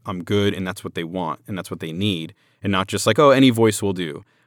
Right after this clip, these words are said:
I think that's the delineation between talent. You know, what kind of talent do you want to be? A-, and I wanna be an upper echelon talent, and I am. And that's how I command my business, and that's what I do, and that's what you do, Mark, and that's what a lot of other people do. They see themselves as a top pro and as,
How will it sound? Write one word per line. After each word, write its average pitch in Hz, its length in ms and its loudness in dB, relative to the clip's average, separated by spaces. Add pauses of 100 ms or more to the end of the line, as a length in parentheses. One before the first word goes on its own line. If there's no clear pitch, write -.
I 98 80 0
think 101 220 -2
that's 104 260 0
the 110 120 0
delineation 95 720 -2
between 92 340 -8
talent. 87 440 -4
You 98 100 -8
know, 87 200 -8
what 95 200 -6
kind 110 220 0
of 95 60 -4
talent 101 300 -2
do 95 60 -8
you 92 120 -6
want 90 240 -4
to 92 100 -12
be? 82 300 -14 (500)
A-, 98 320 -2
and 90 320 -4 (280)
I 104 100 0
wanna 101 220 2
be 98 120 -2
an 92 60 -2
upper 92 240 0
echelon 101 380 0
talent, 78 340 -6
and 90 140 -10
I 98 100 -2
am. 98 340 0
And 90 80 -6
that's 92 200 -6 (180)
how 95 220 0
I 95 80 -2
command 92 440 -4
my 98 120 -2
business, 110 340 0
and 87 80 -6
that's 90 220 -8
what 98 100 -4
I 95 60 -2
do, 127 160 0
and 101 100 0
that's 95 200 -6
what 110 100 -4
you 135 140 2
do, 110 120 2
Mark, 85 280 -4
and 95 80 -4
that's 87 160 -8
what 101 100 -4
a - 20 -4
lot 120 180 2
of 107 80 -2
other 95 140 -2
people 90 260 -6
do. 82 240 -8 (280)
They 101 80 -2
see 113 180 0
themselves 98 680 0 (280)
as 92 140 -6
a 90 60 -10
top - 280 0
pro 95 460 0
and 98 80 -6
as, 87 120 -8